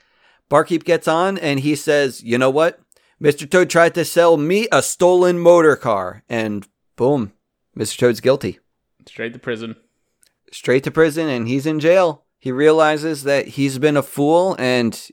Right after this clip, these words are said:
Speaker 1: he's trying to reform himself at least, though.
Speaker 2: For, like, a whole two seconds.
Speaker 1: Well, it's now Christmas. I don't know when the thing started.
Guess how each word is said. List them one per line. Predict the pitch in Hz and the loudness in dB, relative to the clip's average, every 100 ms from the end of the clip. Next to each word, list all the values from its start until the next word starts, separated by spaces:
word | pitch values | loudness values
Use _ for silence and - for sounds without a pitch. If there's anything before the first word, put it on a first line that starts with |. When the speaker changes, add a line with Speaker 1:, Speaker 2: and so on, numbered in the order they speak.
| _ | _
Speaker 1:
he's | - | -14
trying | - 196 208 | -8 -4 0
to | 143 | 2
reform | 104 - 131 | 2 0 0
himself | 95 92 98 92 | -2 -4 -4 -4
at | 90 - | -6 -10
least, | 95 90 - | -12 -12 -8
though. | 90 92 _ _ _ _ _ _ | -8 -10 _ _ _ _ _ _
Speaker 2:
For, | - 135 | -8 -4
like, | 135 | -2
a | 131 | -2
whole | 139 151 | -2 -2
two | 151 180 | -2 -6
seconds. | - 127 220 220 - - _ _ _ _ _ _ - | -4 -4 -6 -12 -14 -20 _ _ _ _ _ _ 2
Speaker 1:
Well, | 190 202 | 2 4
it's | 202 208 | 2 2
now | 233 | -2
Christmas. | - 185 190 - 127 127 | 0 -2 -2 -2 -4 -2
I | 147 | 0
don't | 165 160 | 0 0
know | 151 | -2
when | 143 143 | 0 -2
the | 143 135 113 _ _ - | 0 0 -2 _ _ -6
thing | 139 127 | -4 -4
started. | - 123 120 101 98 | -4 -2 0 -2 -6